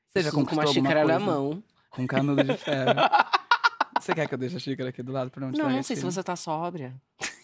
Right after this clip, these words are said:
Speaker 1: Então
Speaker 2: <laughs> Você tá sóbria?
Speaker 1: Ai.
Speaker 2: Não, você é uma
Speaker 1: Sóbria de
Speaker 2: pessoa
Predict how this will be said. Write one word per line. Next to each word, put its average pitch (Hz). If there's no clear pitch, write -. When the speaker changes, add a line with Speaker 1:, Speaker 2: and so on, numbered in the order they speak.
Speaker 1:
Então -
Speaker 2:
<laughs> -
Você -
tá 208
sóbria? 185
Speaker 1:
Ai. 127
Speaker 2:
Não, 202
você 151
é 156
uma 180
Speaker 1:
Sóbria 165
de 170
Speaker 2:
pessoa 214